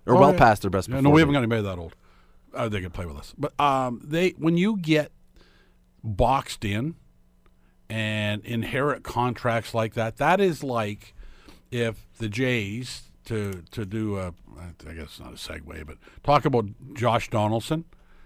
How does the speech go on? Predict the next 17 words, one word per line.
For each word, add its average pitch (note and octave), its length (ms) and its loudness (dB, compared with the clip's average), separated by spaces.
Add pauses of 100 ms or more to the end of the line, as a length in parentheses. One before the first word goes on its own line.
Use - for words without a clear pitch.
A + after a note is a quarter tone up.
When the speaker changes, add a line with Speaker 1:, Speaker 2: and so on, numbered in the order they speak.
(180)
Speaker 2:
If D3 200 0
they D3 160 4
sign D#3 420 2
him F3+ 140 2
for D#3 220 0
too D#3 260 2
long A#2 540 -2 (920)
and A#2 180 0
the A#2 120 0
new B2+ 320 2
G B2+ 280 0
M B2 180 2
comes A2 280 -2
in A2+ 100 2
and A2 160 0
inherits G#2+ 520 -2
him, F3+ 220 -2